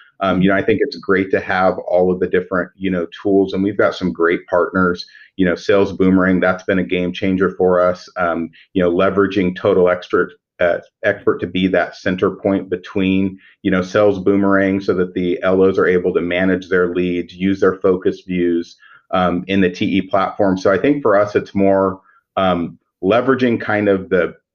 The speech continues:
the home base, which I kinda consider Total Expert, and then all of these other great tools that kinda plug into it that give the L Os that visibility to know, you know, who they need to follow up with, what they need to do. So I think that's where, um, you know, we started in twenty twenty,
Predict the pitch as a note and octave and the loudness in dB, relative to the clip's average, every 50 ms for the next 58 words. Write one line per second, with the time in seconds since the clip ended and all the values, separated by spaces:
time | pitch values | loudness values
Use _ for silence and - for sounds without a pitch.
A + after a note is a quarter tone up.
0 | _ - F#2+ F2+ - B2 B2 B2+ A#2+ A#2 A2+ A#2 B2+ B2+ - - A2+ G#2+ G#2 - | _ -4 -4 -2 0 2 2 4 4 4 2 2 2 0 -4 -4 -2 -2 0 0
1 | G#2+ G2 G2 - A2 G#2+ G#2 - - G2 G2 - G#2+ G2+ F#2+ F#2 - A2 G2+ G2 | 0 0 0 -2 -2 -2 -2 -4 -6 -8 -6 -2 -2 -2 -2 0 0 0 0 2
2 | F2+ F2+ F#2 F#2+ - - - B2 A#2+ C3 B2+ - - - - _ - G2+ G#2 G#2 | 2 2 0 0 -4 -2 0 2 2 2 0 -2 -10 -20 -10 _ -4 0 0 0
3 | G2+ - - G#2 G#2 A2 A2 G#2 G#2+ G#2+ F#2 G#2 G2 F#2+ G2 F2 F#2 G2 F#2 F#2 | 0 0 2 2 4 4 4 4 2 0 0 2 2 2 0 0 0 0 0 -2
4 | - - - A2 G#2 G#2 G2+ G2 G#2 - - G2 F#2 E2+ - - - G#2+ G2+ F2+ | -4 -6 -4 -2 -2 -2 -2 -4 -8 -6 -4 -4 -4 -4 -6 -4 0 0 0 0
5 | F2+ F#2 F#2+ G2+ F#2+ - B2 B2 C3 D3 D3 D3 - - _ _ _ _ G2 F#2+ | 0 -2 -2 -2 0 0 2 4 4 2 2 0 -6 -14 _ _ _ _ -4 -4
6 | F#2+ F#2+ F2+ G#2+ G#2 G#2 G2+ G#2 G2+ - - G2 G2 F#2+ G2 F#2+ F#2+ F#2 F2+ F#2+ | -4 -2 0 2 2 2 2 0 0 2 2 2 2 4 4 4 2 2 0 0
7 | F#2 F2+ F2 F#2 G2 G2 F#2 F#2+ F2 F2+ F#2 F#2 F#2+ F2+ F2+ E2+ E2+ F2 E2+ F2 | 0 0 -2 -2 -2 -2 -2 0 0 0 2 2 0 0 -2 -2 -2 -2 -2 -2
8 | F2 F2+ F2+ F2 F2 F2 - F2+ F2 E2 D#2+ D#2 D#2 - _ _ _ _ _ _ | 0 0 0 0 0 -2 -4 -6 -6 -6 -6 -8 -10 -14 _ _ _ _ _ _
9 | _ - - C3+ B2 A#2+ A2+ A2 A2 G#2+ - - - G2 F#2+ F#2 F#2+ F#2 F2 F2 | _ -2 0 2 2 2 2 2 2 2 0 0 2 2 4 4 4 4 2 2
10 | - - F2+ E2+ - - F#2 F2+ F#2 - F2+ F2 F2 E2+ D#2+ D#2 D#2+ D#2+ E2+ E2+ | 2 0 0 0 0 0 -2 -2 0 0 -2 -2 -2 -4 -6 -6 -6 -4 -2 -4
11 | E2 - - G#2 F#2+ G2+ - D3+ D#3 D3+ A2+ A2+ A2+ A2 - - G#2 G#2 G2 F#2+ | -4 -2 0 0 0 0 0 -2 -2 0 0 0 0 -2 -2 0 2 4 4 4
12 | F2+ F2+ F2+ F#2 - _ _ _ _ - F#2 F#2 F2+ F2 E2+ - - G#2 G2+ F2+ | 4 2 2 -2 -8 _ _ _ _ -4 -2 -2 -2 -2 -4 -8 -4 -2 -2 0
13 | F2 G2+ G2 - - - G#2+ G#2+ B2 B2+ C#3+ C#3+ C#3+ C#3 C#3 - C#3+ C#3 C#3+ C#3 | 0 -2 -4 -4 -2 0 0 2 2 2 2 2 2 0 0 0 0 2 2 2
14 | C#3 D3 C#3+ C#3 C#3+ D3 D3 D3+ D3 | 2 2 2 4 4 4 2 0 -2